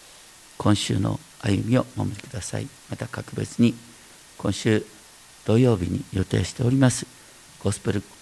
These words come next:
コンサートを豊かにあなたの栄光のためにお用いください。どうか、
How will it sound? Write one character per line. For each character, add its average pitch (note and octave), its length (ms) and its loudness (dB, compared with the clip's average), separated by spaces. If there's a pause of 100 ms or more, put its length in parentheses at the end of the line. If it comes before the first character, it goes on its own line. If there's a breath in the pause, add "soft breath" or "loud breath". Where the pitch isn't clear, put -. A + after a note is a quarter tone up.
(140)
コ A2 120 0
ン G#2+ 40 2
サ G#2 140 -4
ー - 40 -6
ト A#2 200 -2
を - 80 -2 (540)
豊 G#2+ 300 -2
か G2+ 60 2
に - 140 0
あ B2 80 0
な A#2+ 120 4
た A2+ 120 -2
の G#2+ 140 0
栄 A#2+ 120 0
光 A#2 180 -2
の A2+ 100 2
た A#2 160 -6
め A2+ 80 0
に G#2 160 -2
お - 20 -4
用 G#2+ 80 -4
い G#2 40 -10
く - 320 -12
だ G#2+ 80 -10
さ - 180 -10
い。 A2+ 60 -10 (680)
ど B2 120 2
う B2 40 -4
か、 - 180 -6